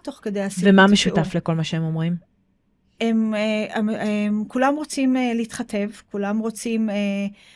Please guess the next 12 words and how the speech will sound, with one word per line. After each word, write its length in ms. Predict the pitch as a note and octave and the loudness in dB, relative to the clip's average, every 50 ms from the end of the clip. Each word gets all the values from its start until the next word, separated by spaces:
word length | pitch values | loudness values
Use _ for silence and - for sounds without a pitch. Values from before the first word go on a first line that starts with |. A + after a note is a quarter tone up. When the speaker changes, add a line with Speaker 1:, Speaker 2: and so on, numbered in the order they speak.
| _ _ _ | _ _ _
Speaker 1:
לנוע, 580 | G#3+ A3 A3+ A3 A3 A3 G#3+ G3+ F#3+ G3 G#3+ A#3+ A#3+ - | 0 2 4 4 4 4 4 2 0 -2 -4 -6 -8 -10
וכולם 420 | A#3 G3+ F3+ F#3 A3+ A3+ A#3 A#3+ A#3+ | -6 0 2 2 4 4 4 2 2
Speaker 2:
Mm. 20 | B3 | 0
Speaker 1:
רוצים, 400 | B3 - - C4+ C4+ C4 B3+ B3+ | 0 -2 -2 0 0 0 0 0
אה, 160 | B3+ C4 B3+ A#3 | 0 -2 -2 -2
בגדול 320 | A3 G#3+ G3+ G3+ F#3+ G3+ G3 | -2 -2 -2 -2 -2 -2 -4
להישאר 340 | G3+ G3+ G3+ A3 G3+ F#3+ F3+ | -4 -4 -6 -8 -10 -10 -10
צעירים, 460 | - - G3 G3+ G#3 A#3 A#3 G3 F3+ D#3 - _ _ _ _ _ - - - - - | -12 -12 -10 -10 -8 -6 -6 -8 -8 -10 -12 _ _ _ _ _ -16 -16 -16 -10 -8
אני 100 | G3+ G3 | -8 -8
חושבת. 320 | - - - - F#3 E3 | -8 -12 -14 -10 -6 -6
Speaker 2:
מהמם, 400 | D3 C#3+ D3 E3 E3+ E3 D3+ C#3+ C3+ - _ _ _ _ - | -4 -2 0 0 0 0 0 -4 -6 -10 _ _ _ _ -10
אוקיי. 420 | - D#3 - - G3 F3 D#3 D3 | -10 -10 -6 -4 -2 -2 -2 -2